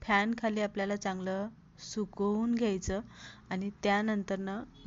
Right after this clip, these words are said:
गिरणीवरून आपल्याला हे, हे असं पीठ दळून आणायचं. आता नेहमीचं जसं आपण ज्वारीचं, गव्हाचं पीठ दळून आणतो, अगदी तसंच हे पीठ आपल्याला इथे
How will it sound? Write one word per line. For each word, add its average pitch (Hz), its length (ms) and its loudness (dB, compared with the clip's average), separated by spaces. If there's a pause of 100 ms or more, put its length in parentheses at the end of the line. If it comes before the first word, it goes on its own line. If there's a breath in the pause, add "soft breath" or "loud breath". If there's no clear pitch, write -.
(120)
गिरणीवरून 202 800 2
आपल्याला 185 360 -2
हे, 190 200 -2 (140)
हे 190 80 -6
असं 196 460 -2 (300)
पीठ 214 160 2 (420)
दळून 190 440 2
आणायचं. 170 400 -6 (500 loud breath)
आता 190 260 0
नेहमीचं 208 560 2
जसं 208 300 0
आपण 202 580 -2
ज्वारीचं, 185 600 0
गव्हाचं 196 420 -2
पीठ 190 240 -2 (100)
दळून 190 300 0
आणतो, 185 420 -4
अगदी 185 280 -4 (140)
तसंच 202 440 -6 (320)
हे 196 60 -4
पीठ 196 340 -6
आपल्याला 185 320 -4
इथे 202 240 -8